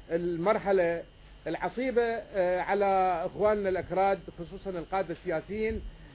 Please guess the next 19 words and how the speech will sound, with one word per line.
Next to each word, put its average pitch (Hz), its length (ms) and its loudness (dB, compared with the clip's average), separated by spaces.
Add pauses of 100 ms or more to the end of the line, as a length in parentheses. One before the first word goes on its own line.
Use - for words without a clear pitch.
(180)
أن 240 180 2
يقدمون 233 960 2 (720)
لهذا 220 640 4
الشعب 208 360 -2
العراقي 202 480 0
الذي 196 280 2
قدم 185 380 0
لهم 180 360 2
كل 262 260 2
شيء، 247 280 2 (340)
أن 175 100 0
يقدمون 190 600 0
له 185 320 2
موقفا 240 680 2 (400)
مناسبا 240 720 2
مع، 220 540 -2 (280)
آه، 190 560 2
ذلك 233 380 2
التاريخ 214 560 2